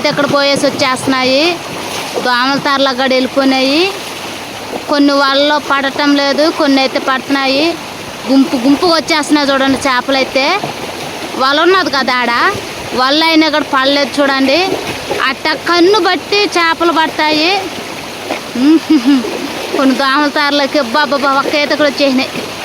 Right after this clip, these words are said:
ఏమన్నా పడుతున్నాము చూడండి వలలో,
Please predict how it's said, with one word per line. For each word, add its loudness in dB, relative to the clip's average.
ఏమన్నా 0
పడుతున్నాము 0
చూడండి 2
వలలో, 2